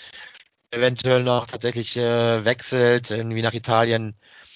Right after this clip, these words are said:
Ähm, und auch in Cunha immer wieder gibt's noch Gerüchte, weil noch sind immerhin zwei Wochen, die der Transfermarkt offen ist. Wendell geht wahrscheinlich nach, oder gibt's auch Gerüchte nach, äh, Porto.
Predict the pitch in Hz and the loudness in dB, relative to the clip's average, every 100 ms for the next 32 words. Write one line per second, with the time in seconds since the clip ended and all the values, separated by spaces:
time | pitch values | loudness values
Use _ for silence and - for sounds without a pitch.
0 | - - - 110 107 107 104 101 101 104 | -20 -12 0 2 4 2 0 -6 -8 -8
1 | 98 107 113 110 - 135 143 135 131 131 | -4 -2 -2 -4 -2 0 4 6 6 4
2 | 123 117 127 120 120 - 113 117 113 123 | 2 0 0 0 -2 -6 -6 -4 -4 -6
3 | 104 101 110 - 120 123 123 123 - 123 | -4 -2 -2 -2 -6 -4 -4 -4 2 2
4 | 117 123 117 113 - - - - - 120 | 2 -2 -6 -10 -16 -18 -16 -16 -4 -2
5 | 117 110 135 127 110 101 143 170 170 170 | 0 0 2 2 2 0 0 0 2 2
6 | 151 - - - - - - 113 123 123 | 0 -10 -20 -20 -20 -20 -6 -4 2 4
7 | 135 131 127 127 - 131 127 123 120 - | 4 2 0 0 2 2 2 -2 -4 -6
8 | - - - 120 123 113 98 104 95 85 | -6 -10 -12 -8 -8 -6 -4 -2 -2 -4
9 | 104 110 110 131 117 110 107 - 107 95 | -8 -6 -6 -4 -2 -2 -4 -6 -8 -6
10 | - 120 135 143 127 | -2 0 0 0 -2